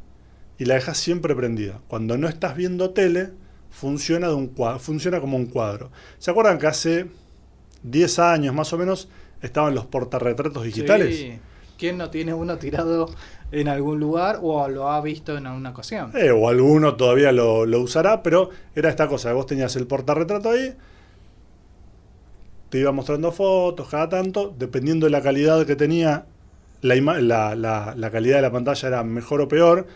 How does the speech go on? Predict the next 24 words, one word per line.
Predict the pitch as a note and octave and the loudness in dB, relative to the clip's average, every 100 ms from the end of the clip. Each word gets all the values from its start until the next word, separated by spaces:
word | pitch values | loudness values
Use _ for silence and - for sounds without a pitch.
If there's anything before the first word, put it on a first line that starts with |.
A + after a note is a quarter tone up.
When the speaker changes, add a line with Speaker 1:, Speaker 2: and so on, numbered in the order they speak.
| - - | -16 -8
Speaker 1:
en | G#2+ | 0
general | B2+ D3 | 2 2
no | C3+ | 4
eran | C#3 A#2+ | 2 2
muy | A#2 B2 | 0 0
buenos. | B2 C#3 C3 D3 - - - | 2 2 0 -4 -10 -20 -20
Speaker 2:
Sí. | - - - | -20 -8 -2
Speaker 1:
Bueno, | A#2 G#2+ - - - _ _ - | 0 -2 -10 -20 -20 _ _ -14
los | A#2+ A#2+ A#2+ | 0 0 2
de | C3 C3 | 2 0
los | C3 | 0
fabricantes | D3 D#3+ F#3+ F#3+ | 0 0 0 0
de | |
tele | G#3+ G3+ | 0 0
dicen, | D3+ C#3+ | 0 -2
bueno, | F3 D3 - | -2 -2 -4
vamos | C#3 G3 E3 | -4 -2 -2
a | |
lo | C#3+ | 0
mismo, | F3 C3+ D#3+ G#3 - - - - _ _ | 0 0 -2 -4 -12 -20 -20 -20 _ _
pero | C#3+ D#3+ | 2 2
aprovechando | D#3+ D3 D3+ E3+ E3 D3+ | 4 2 2 0 0 -2
que | C3+ | -4
tenés | C3 C3 A2 - | -2 -4 -6 -10